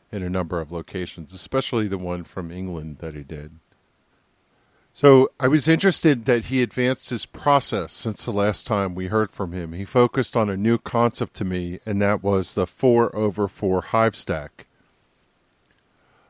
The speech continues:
Mike splits his conventional boxes into four frame boxes and then stacks them side by side, meaning alongside of each other, two boxes,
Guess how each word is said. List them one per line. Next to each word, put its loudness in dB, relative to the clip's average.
Mike 2
splits 0
his -2
conventional -2
boxes -8
into -2
four 0
frame -2
boxes -4
and -2
then 0
stacks -2
them -2
side 4
by 2
side, -2
meaning -2
alongside -2
of -4
each -10
other, -2
two -4
boxes, -8